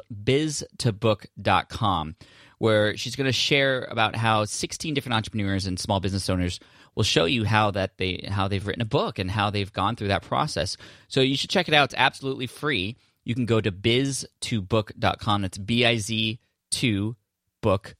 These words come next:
dot com, the T O two. So B I Z T O book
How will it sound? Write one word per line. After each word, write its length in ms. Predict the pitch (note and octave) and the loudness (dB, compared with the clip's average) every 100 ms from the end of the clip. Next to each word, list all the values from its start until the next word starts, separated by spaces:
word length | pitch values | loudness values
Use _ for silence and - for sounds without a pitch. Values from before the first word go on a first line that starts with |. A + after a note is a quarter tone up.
| _ | _
dot 220 | - F#2+ - | 2 2 2
com, 280 | F#2+ F2+ | -2 -2
the 280 | F#2 F#2 F2+ - _ _ _ | -2 -2 -2 -8 _ _ _
T 200 | - G2+ | -2 0
O 180 | E2 E2 | 2 0
two. 300 | - F2 F2+ - - | -2 -4 -4 -8 -6
So 180 | - F#2 | -2 0
B 240 | A2+ A2 | 2 2
I 60 | A2 | 2
Z 360 | G#2 G#2 G2 - | -2 -2 -4 -6
T 240 | - A#2 | -4 0
O 160 | F#2+ F#2 | 2 0
book 340 | F#2+ G#2 - | 0 -2 -2